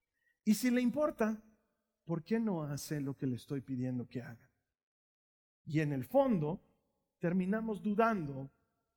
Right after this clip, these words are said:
de su carácter. Sí, sé que Él existe y es hermoso cuando escuchamos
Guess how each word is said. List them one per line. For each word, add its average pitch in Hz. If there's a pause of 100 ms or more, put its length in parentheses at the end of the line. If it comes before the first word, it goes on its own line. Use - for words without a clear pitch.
(140)
de 139
su 180
carácter. 202 (600)
Sí, 359
sé 330
que -
Él 294
existe 240
y 196
es 254
hermoso 247
cuando 220
escuchamos 220